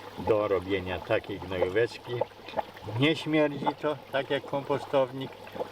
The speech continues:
tak, albo odpady we workach. I jest doskonałym nawozem. Myślę, że dzięki temu pomysłowi takiego kompostownika, mam tu ponad tysiąc litrów, będę mógł sobie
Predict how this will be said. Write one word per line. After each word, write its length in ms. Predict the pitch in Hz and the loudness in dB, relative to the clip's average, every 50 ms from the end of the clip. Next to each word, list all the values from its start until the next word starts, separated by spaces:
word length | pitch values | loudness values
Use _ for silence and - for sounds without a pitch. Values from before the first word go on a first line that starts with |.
| - - | 0 2
tak, 180 | 123 131 131 - - - - - - - - - - | 4 4 2 0 -4 -8 -8 -8 -10 -10 -10 -2 2
albo 420 | 117 117 117 117 110 117 117 120 | 4 4 4 4 4 4 4 4
odpady 420 | 117 - - - 117 113 113 117 110 | 2 0 2 2 2 2 2 0 0
we 140 | 101 110 | 0 0
workach. 460 | 104 113 120 113 107 - - 113 101 95 - - - - - - - - - - - - - - - - - - | 2 4 2 2 2 -2 -6 -8 -8 -8 -12 -14 -16 -14 -14 -14 -14 -14 -14 -14 -16 -16 -12 -10 -8 -8 -4 0
I 160 | 143 127 117 - - - - - - - 117 - - - - - - - - - | 2 4 4 2 2 -4 -10 -6 -4 -2 -2 -2 -2 -4 -10 -14 -12 -12 0 4
jest 280 | 131 131 139 139 - - - - | 4 6 6 4 0 -6 -2 0
doskonałym 640 | 107 104 92 - - 95 90 92 98 98 95 90 92 | 2 2 2 0 -4 -4 0 2 2 2 2 0 0
nawozem. 400 | 95 98 92 98 98 90 - 92 87 101 | 0 0 2 2 0 0 0 -4 -4 -4
Myślę, 340 | 127 139 - - 110 101 85 | -4 -4 -2 -2 -2 0 0
że 140 | 92 90 | 0 -2
dzięki 360 | 82 92 113 110 104 - 110 - | 0 2 0 0 0 -4 -8 -4
temu 240 | - - 110 95 90 85 - - - - - - - - - - - | -2 0 0 0 0 -4 -8 -10 -10 -10 -4 -2 -2 -2 -2 -2 0
pomysłowi 720 | - 135 120 107 101 - - - 120 127 127 117 120 117 - | 2 2 2 2 -4 -6 0 4 4 4 4 2 -2 -8 -10
takiego 280 | - 98 104 113 110 - - - | -10 -10 -8 -6 -8 -8 -8 -8
kompostownika, 800 | 104 - - - - - - 90 85 92 - - - - 113 98 - - - - - - - 95 | -10 -8 -8 -8 -10 -8 -8 -8 -4 -4 -4 -2 -2 -2 -2 -2 -4 -10 -14 -14 -12 -12 -2 2
mam 200 | 113 120 110 92 | 2 2 2 0
tu 140 | - 101 | -4 -6
ponad 420 | 98 - 127 117 101 98 92 - - | -2 2 2 2 2 0 -2 -2 0
tysiąc 440 | - 117 - - 90 82 - - 110 | 0 0 0 0 -6 -8 -6 2 4
litrów, 360 | 117 120 - - 113 107 92 - - - - - - - - - - - - | 4 4 4 4 0 0 0 0 -2 -6 -12 -14 -14 -14 -12 -12 -12 -10 2
będę 380 | 104 127 135 123 113 101 98 92 | 4 4 4 4 2 0 -2 -2
mógł 240 | 92 107 104 95 - | -2 -4 -6 -6 -6
sobie 380 | - - 101 92 92 92 85 | -4 -4 -2 0 0 -2 -2